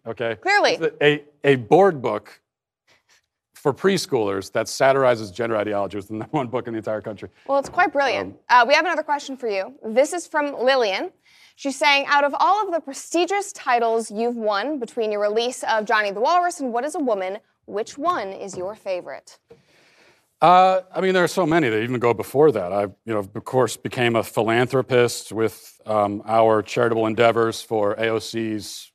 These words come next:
Speaker 1: Abuela.
Speaker 2: Yes,
Speaker 1: Um,
Speaker 2: that was
Speaker 1: and
Speaker 2: incredible.
Speaker 1: that, as a philanthropist, that is a title that is very important to me.
Speaker 2: Mm-hmm.
Speaker 1: Uh, Theocratic Fascist is another title that I find very important. But, um,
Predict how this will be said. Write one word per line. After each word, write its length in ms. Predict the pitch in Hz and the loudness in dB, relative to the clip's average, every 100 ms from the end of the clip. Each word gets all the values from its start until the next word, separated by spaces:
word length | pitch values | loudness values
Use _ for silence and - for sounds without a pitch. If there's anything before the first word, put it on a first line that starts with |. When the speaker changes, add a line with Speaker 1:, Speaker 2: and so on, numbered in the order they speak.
| _ | _
Speaker 1:
Abuela. 640 | 104 113 120 131 131 127 139 214 | -8 -2 0 2 2 2 -2 0
Speaker 2:
Yes, 220 | 240 113 | 2 2
Speaker 1:
Um, 60 | 104 | -2
Speaker 2:
that 0 | |
was 260 | 107 104 | -4 -4
Speaker 1:
and 60 | 104 | -8
Speaker 2:
incredible. 40 | 98 | -2
Speaker 1:
that, 440 | 120 127 127 - _ _ _ _ _ | 2 2 2 -4 _ _ _ _ _
as 220 | 117 120 | -2 0
a 60 | 120 | 0
philanthropist, 720 | - 120 117 117 120 113 101 | 0 2 2 0 -2 -4 0
that 180 | 110 117 | 2 2
is 140 | 113 | 0
a 60 | 110 | -4
title 300 | - 120 113 | 0 2 4
that 160 | 110 - _ - _ | 2 -2 _ -20 _
is 120 | 113 107 | -10 2
very 180 | 123 | 2
important 360 | 113 123 117 107 | 2 -2 -6 -6
to 60 | 110 | -8
me. 320 | 113 110 110 | -6 -6 -6
Speaker 2:
Mm-hmm. 280 | 240 233 202 - _ _ | -6 -6 -8 -14 _ _
Speaker 1:
Uh, 180 | 110 110 | -6 -4
Theocratic 400 | - 151 139 123 | -2 0 0 0
Fascist 580 | - 135 135 - 131 - | 4 4 4 0 -2 -4
is 100 | 110 | -4
another 340 | 113 131 139 | 2 4 4
title 240 | 131 127 120 | 4 2 4
that 100 | 117 | 2
I 60 | |
find 200 | - 113 | 0 -2
very 140 | 113 110 | -2 -2
important. 500 | 101 110 104 101 - _ _ _ _ - | -2 -2 -2 -8 -10 _ _ _ _ 2
But, 180 | 131 123 | 6 6
um, 280 | 120 117 | 6 4